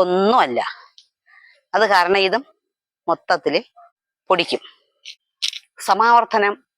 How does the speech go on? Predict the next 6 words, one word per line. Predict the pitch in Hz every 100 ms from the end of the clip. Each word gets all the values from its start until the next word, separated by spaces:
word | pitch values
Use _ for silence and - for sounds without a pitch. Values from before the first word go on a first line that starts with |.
| _
എന്ന | 175 190
നാടകം | 170 143 143 165 175 - _ _ _ - - 175
ആ | 226 277
വർഷത്തെ | 226 - 170 - 214 277 _ _ -
സ്റ്റേറ്റ് | - - 214 214 170
അവാർഡ് | 135 120 120